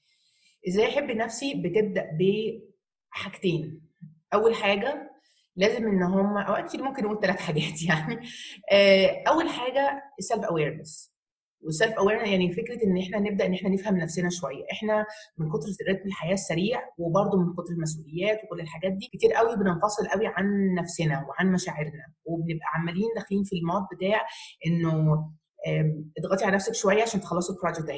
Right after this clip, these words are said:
اضغطي على نفسك شوية عشان الولاد عايزين، اضغطي على نفسك، put on your brave face. إحنا على طول we're putting on our brave face twenty-four seven. الستات دايمًا يعني هي اللي بتبقى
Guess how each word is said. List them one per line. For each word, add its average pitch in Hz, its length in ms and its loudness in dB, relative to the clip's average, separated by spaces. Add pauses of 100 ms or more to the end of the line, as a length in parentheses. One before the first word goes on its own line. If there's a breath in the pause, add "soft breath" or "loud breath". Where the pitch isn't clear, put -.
(160)
اضغطي 185 180 -2
على 175 120 2
نفسك 196 180 0
شوية 202 400 2
عشان 190 460 4
الولاد 175 260 2
عايزين، 156 460 0
اضغطي 190 200 0
على 170 140 4
نفسك، 196 200 -2 (480 loud breath)
put 262 40 0
on 226 280 4
your 190 80 8
brave 202 360 8
face. 240 340 2
إحنا 202 120 2
على 180 120 6
طول 226 120 0
we're 208 220 4
putting 220 220 -2
on 214 160 2
our 185 160 6 (100)
brave 196 280 8
face - 320 -2 (280 loud breath)
twenty-four 220 480 6
seven. 120 280 -4 (320)
الستات 170 320 0
دايمًا 190 560 2
يعني 160 260 0
هي 190 120 4
اللي 196 120 4
بتبقى - 260 -6